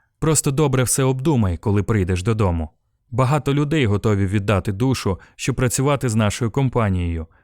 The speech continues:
а тобі випала чудова нагода продовжити цю захопливу подорож. Я тобі зателефоную». Після цих слів він вийшов з кабінету. Коли я повернувся додому та відкрив конверт, я ледь не знепритомнів від того, що там знайшов.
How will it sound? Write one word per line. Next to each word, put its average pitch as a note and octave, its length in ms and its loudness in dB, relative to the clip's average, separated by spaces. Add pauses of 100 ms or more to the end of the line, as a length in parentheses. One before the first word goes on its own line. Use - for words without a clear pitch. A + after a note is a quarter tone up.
(120)
а A2 140 0
тобі A#2+ 300 2
випала C#3+ 360 2
чудова C3+ 380 0
нагода A#2 600 0
продовжити G#2 580 2
цю G2 180 -2
захопливу F#2+ 580 -2
подорож. F2 540 -4 (320)
Я E3 140 0
тобі D3+ 200 2
зателефоную». C3 840 0 (380)
Після A2+ 300 0
цих G#2+ 240 -2
слів B2 360 0
він G2 300 0
вийшов G2 400 -4
з - 60 -10
кабінету. G2 540 -4 (520)
Коли A#2 240 0
я G#2+ 60 2
повернувся G#2 560 0
додому G2+ 420 0
та - 120 -6
відкрив F#2 380 -4
конверт, G2 520 -2 (280)
я A#2 180 0
ледь A#2 240 2
не A2+ 120 4
знепритомнів G#2 720 0
від F#2+ 180 -4
того, G2 300 0
що - 140 -8
там F#2+ 220 -2
знайшов. F#2 520 -4